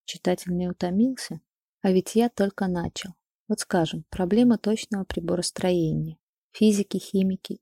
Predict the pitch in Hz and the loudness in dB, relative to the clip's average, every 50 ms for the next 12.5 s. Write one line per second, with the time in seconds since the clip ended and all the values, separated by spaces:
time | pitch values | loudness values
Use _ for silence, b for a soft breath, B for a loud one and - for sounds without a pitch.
0 | _ - 175 175 170 185 190 214 240 233 220 202 - - - - 180 185 175 180 | _ -4 -4 -2 0 2 2 4 4 6 4 4 2 -2 -2 -2 0 0 0 0
1 | 175 175 170 - - 180 175 170 170 170 175 170 - 202 214 220 214 202 - - | -2 -2 -2 -4 -6 -6 -4 -4 -4 -6 -6 -2 0 2 2 2 2 0 -4 -6
2 | - 180 175 190 214 226 226 220 - - - 190 - - 175 170 170 - 175 180 | -6 -4 -2 0 2 2 0 -2 -4 -4 -6 -4 -2 -2 -2 -2 -2 -2 -2 -2
3 | 190 190 - 185 170 - - 180 165 160 180 202 220 233 220 - _ 175 165 - | -2 -2 -4 -6 -8 -4 -4 -4 -2 0 2 2 2 0 -2 -2 _ -4 -2 -2
4 | - 185 - - - - - - 185 - - 175 170 - - 170 - - - 196 | -4 -2 -2 -4 -4 -4 -4 -4 -4 -2 -2 -6 -6 -6 -10 -12 -12 -6 -2 -2
5 | 220 - - 233 202 196 190 - - - - - 170 160 165 165 - - 180 - | -2 -2 -2 -2 -2 -2 -4 -6 -8 -10 -8 -6 -4 -4 -2 -4 -4 -4 -6 -4
6 | - 190 - _ - 170 160 160 - - 185 170 - - - - 180 - _ _ | -4 -8 -8 _ -2 -2 -2 -2 -4 -10 -10 -12 -12 -12 -12 -14 -14 -14 _ _
7 | _ _ _ _ 185 180 175 185 196 214 233 240 233 220 196 - - 190 - - | _ _ _ _ 0 2 2 4 4 6 6 6 6 4 2 0 -4 -8 -4 -2
8 | 196 185 185 214 240 254 - - - 165 160 - _ _ - - 185 170 170 175 | -2 0 2 0 0 0 -4 -8 -10 -10 -10 -10 _ _ -2 0 2 4 4 4
9 | 180 175 170 180 - - - 190 180 185 180 185 196 190 - - - 202 185 175 | 2 2 0 -2 -4 -2 -2 -2 0 2 0 0 0 -2 -4 -2 0 0 0 0
10 | 165 - 185 180 180 180 180 180 180 180 196 - - 180 175 175 - - 202 - | 0 0 0 0 0 0 -2 -2 -2 -4 -4 -6 -4 -2 -2 -2 -2 -4 -8 -8
11 | - 185 - - 180 175 175 175 - - - - - 185 180 180 - - - 196 | -8 -12 -8 -6 -6 -4 -4 -6 -6 -6 -8 -4 -2 -2 -2 -2 -2 -4 -2 0
12 | 196 202 196 190 170 160 160 156 160 | 2 2 2 2 2 0 -2 -6 -8